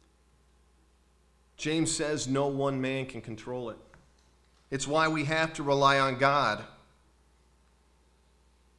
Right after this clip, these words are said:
It can't be tamed, but it surely can be harnessed. And when, like a horse, it goes astray, we give a tug to the reins,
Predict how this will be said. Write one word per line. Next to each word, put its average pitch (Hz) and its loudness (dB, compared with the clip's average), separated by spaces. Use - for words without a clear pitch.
It - -16
can't 147 -8
be 139 -6
tamed, 131 -4
but 123 -4
it 113 -8
surely 143 -4
can 127 -8
be 113 -8
harnessed. 117 -6
And 120 -10
when, 117 -6
like 120 -8
a 117 -14
horse, 131 -6
it 113 -12
goes 120 -8
astray, 127 -4
we 127 -8
give 123 -6
a 113 -4
tug 147 -2
to 139 -10
the 120 -2
reins, 117 -6